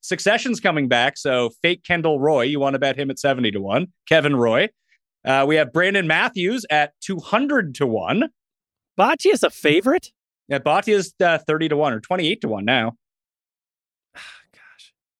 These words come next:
Speaker 2: I wish Ryan Brehm was in this event again. It's the one-year anniversary of him winning this with his wife on the bag. I, he, he would win this. He, he actually played pretty well last week.
Speaker 1: Yeah, he, he had a heater Sunday, but why not? I mean,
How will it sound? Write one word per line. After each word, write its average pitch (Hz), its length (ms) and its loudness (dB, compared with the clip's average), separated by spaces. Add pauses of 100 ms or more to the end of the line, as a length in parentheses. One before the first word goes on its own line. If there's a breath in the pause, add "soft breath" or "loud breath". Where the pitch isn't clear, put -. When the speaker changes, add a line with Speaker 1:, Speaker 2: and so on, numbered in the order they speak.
Speaker 2:
I 139 80 -4
wish 196 240 -4
Ryan 139 300 2
Brehm 123 280 0
was 98 200 -2
in 104 100 2
this 101 180 -2
event 101 300 -2
again. 87 240 -8
It's 90 140 -10
the 110 80 -4
one-year 117 340 2
anniversary 98 440 0
of 85 80 -4
him 87 160 -6
winning 95 260 -2
this 82 200 -8
with 85 80 -8
his 82 140 -10
wife 92 280 -6
on 82 120 -8
the 80 60 -10
bag. 78 400 -10 (260)
I, 104 160 -10
he, 101 200 -10
he 117 180 -6
would 139 160 -4
win 95 200 -2
this. 78 220 -12
He, 127 220 0
he 147 140 2
actually 190 260 -2
played 117 280 2
pretty 98 180 -2
well 95 240 2
last 71 280 -12
week. 71 180 -14 (120)
Speaker 1:
Yeah, 104 100 -6
he, 117 240 0
he 117 100 0
had 156 100 4
a 135 60 4
heater 120 360 0
Sunday, 117 360 0
but 110 120 -2
why 156 180 2
not? 180 180 0
I 175 40 0
mean, 170 280 -4